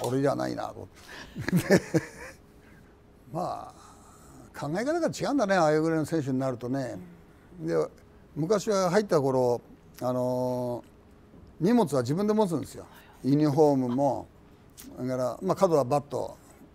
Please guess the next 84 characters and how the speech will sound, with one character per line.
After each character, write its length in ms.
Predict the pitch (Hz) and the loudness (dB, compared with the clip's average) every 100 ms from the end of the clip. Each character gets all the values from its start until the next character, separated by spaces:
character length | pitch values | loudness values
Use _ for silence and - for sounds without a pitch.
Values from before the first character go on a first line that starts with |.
| - | -10
そ 60 | 131 | -4
れ 60 | |
か 100 | 127 | -2
ら、 560 | 127 127 123 123 123 123 - - | 0 0 -2 -4 -6 -8 -14 -12
振 100 | - | -4
り 80 | 160 | 0
バ 100 | 165 | 2
ッ 20 | 156 | 0
テ 120 | 165 | -2
ィ 40 | |
ン 20 | |
グ 160 | 156 156 | -2 -2
用 260 | 151 151 147 | 0 -2 -2
の 200 | 151 - - - - | -6 -10 -18 -18 -10
ボ 220 | 120 143 | 0 2
ー 20 | 139 | 2
ル、 220 | 190 269 - - 131 - - - | -2 -6 -18 -16 -14 -14 -16 -6
え 20 | |
ー、 120 | 127 | -2
六 200 | 123 135 | 0 0
十 80 | 120 | -2
個 140 | 135 127 | -4 -4
ぐ 60 | |
ら 100 | 95 | -4
い、 40 | - - - - - | -10 -18 -20 -20 -4
革 220 | 139 131 | 0 2
の 80 | 131 | 0
や 80 | 127 | -2
つ 100 | - | -8
ね。 120 | - - - - | -18 -20 -20 -2
あ 100 | 127 | 0
れ 60 | 135 | 2
を 60 | |
持 160 | 127 123 | 0 -2
た 160 | 127 117 | -2 -2
さ 120 | 113 | -4
れ 100 | 101 | -6
て、 140 | - | -10
で、 160 | 127 139 | -4 -2
自 140 | 123 | -2
分 140 | 127 127 | -2 0
の 100 | 120 | 2
バ 160 | 123 - | 2 0
ッ 20 | - | -4
ト、 180 | 101 95 - - - - 143 | -8 -8 -14 -20 -20 -6 -2
で、 60 | |
自 140 | 123 135 | 0 2
分 140 | 139 | 2
の 80 | 131 | 2
着 160 | 147 | 2
る 80 | 139 | 2
も 180 | 131 143 | 4 0
ん、 100 | 247 - - - - - - - | -4 -12 -20 -20 -20 -20 -12 -2
ユ 120 | 127 | 0
ニ 80 | 131 | 0
フ 60 | |
ォ 40 | 127 | 0
ー 20 | |
ム 60 | 131 | -2
ね、 140 | 190 | -2
全 200 | 139 156 | 0 0
部 80 | 120 | 0
自 120 | 113 | -2
分 80 | 175 | 2
で 60 | 185 | 2
持 60 | |
っ 20 | 160 | 2
て 60 | |
い 20 | |
く 60 | 156 | 0
わ 80 | 113 | -2
け 40 | |
で 60 | - | -6
す 40 | |
よ。 80 | - - - - - - - - - - - - - 214 | -20 -20 -20 -20 -20 -20 -20 -20 -20 -20 -20 -20 -14 0
で、 100 | 190 | 0
東 260 | - 190 185 | 4 4 6
京 120 | 190 | 4
駅 80 | 156 | 4
に 100 | 131 | 2
着 180 | - 135 | 0 0
い 40 | |
た 100 | 131 | 0
ら、 220 | 120 110 | -4 -4